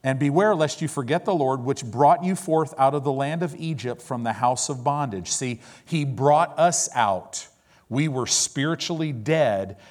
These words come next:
and he brought us out. We were born again. Now we're free. But now we are not gonna go into a land of Canaan like they were given.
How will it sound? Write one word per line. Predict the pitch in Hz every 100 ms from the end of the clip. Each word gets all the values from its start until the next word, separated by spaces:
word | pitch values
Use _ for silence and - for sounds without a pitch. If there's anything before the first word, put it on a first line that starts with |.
| -
and | 117 98
he | 117
brought | 101 110 127 143
us | 143 -
out. | 143 139 107
We | 113
were | 104 101
born | 92 92 127 147 165
again. | 135 110 127 139 107 90 90 87 _ _ _ _
Now | 107 117 143 160 160
we're | 127 123
free. | - - 139 139 123 92 80 - _ _ _ -
But | 113 107
now | 120 147 196 160 110 110 117 - -
we | 98 123 185 175
are | 127 120 113
not | 120 139 151
gonna | 143 143
go | 123 139
into | 131 123 135
a | 120
land | 113 123 123
of | 107 -
Canaan | - 190 202 135 101
like | 104 107 -
they | 131 160
were | 135
given. | 98 101 98 95 92